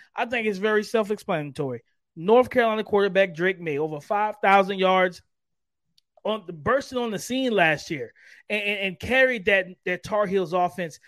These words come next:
Man had over five hundred thousand, five thousand yards. <laughs> Not, sorry, not five hundred thousand, five thousand yards, uh, you know, for the season on, on total offense. And he led the A C C in total yards per game. Everything that he has, this is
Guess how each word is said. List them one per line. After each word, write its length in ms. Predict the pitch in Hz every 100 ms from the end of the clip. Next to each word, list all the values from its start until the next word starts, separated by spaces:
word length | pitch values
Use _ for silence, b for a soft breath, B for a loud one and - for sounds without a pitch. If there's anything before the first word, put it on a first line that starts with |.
| b -
Man 200 | 208 226
had 100 | 214
over 200 | 196 175
five 300 | 156 208 196
hundred 240 | 190 175
thousand, 300 | 202 185 180 -
five 340 | - 214 233 -
thousand 340 | 214 202 175
yards. 280 | 185 185 147
<laughs> 80 | -
Not, 80 | 170 - -
sorry, 340 | 175 139 113 B _
not 160 | 170 202
five 180 | 262 247
hundred 200 | 202 165
thousand, 280 | 147 147 147
five 320 | 247 277 320
thousand 360 | 311 185 160 156
yards, 380 | 147 123 120 - b b b 175
uh, 300 | 175 170 175
you 100 | 233
know, 120 | 202
for 200 | - 226
the 80 | 190
season 380 | - 220 190 180
on, 200 | 175 180
on 340 | 170 180 180
total 400 | - 196 170 185
offense. 360 | 170 170 147 - B B -
And 240 | 185 180
he 120 | 175
led 200 | 180 190
the 160 | 190 190
A 60 | 190
C 160 | 202
C 160 | 175 185
in 80 | 175
total 180 | 175
yards 300 | 165 165 160
per 160 | - 131
game. 400 | 165 208 208 185 _ b b _ 226 - _ _ - 247
Everything 340 | 285 247 233
that 80 | 196
he 140 | 196
has, 360 | 180 156 131 -
this 180 | 202 233
is 220 | 208